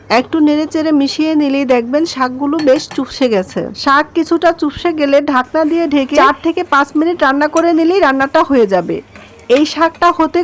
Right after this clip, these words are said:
খুব বেশি সময় লাগে না, তাই অল্প সময় রান্নাটা হয়ে যায়। এবার ডালে ফোড়ন দিয়ে নিব।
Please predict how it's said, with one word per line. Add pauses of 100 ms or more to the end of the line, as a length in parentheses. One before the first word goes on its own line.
খুব
বেশি
সময়
লাগে
না, (360)
তাই (100)
অল্প (100)
সময়
রান্নাটা
হয়ে
যায়। (260)
এবার (100)
ডালে
ফোড়ন
দিয়ে
নিব।